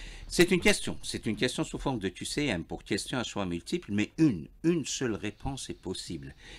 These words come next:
La question est donc, le choc,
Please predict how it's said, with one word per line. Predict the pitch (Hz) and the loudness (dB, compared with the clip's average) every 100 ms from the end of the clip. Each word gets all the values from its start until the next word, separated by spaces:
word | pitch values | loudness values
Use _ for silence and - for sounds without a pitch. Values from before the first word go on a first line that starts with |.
| - | -6
La | 95 | -4
question | - 104 - - 104 87 76 | -4 -6 -6 -6 -4 -4 -6
est | 80 | -4
donc, | 110 165 - - - - - | 0 -2 -4 -16 -20 -20 -4
le | 95 160 | 4 6
choc, | - - 170 | 6 2 0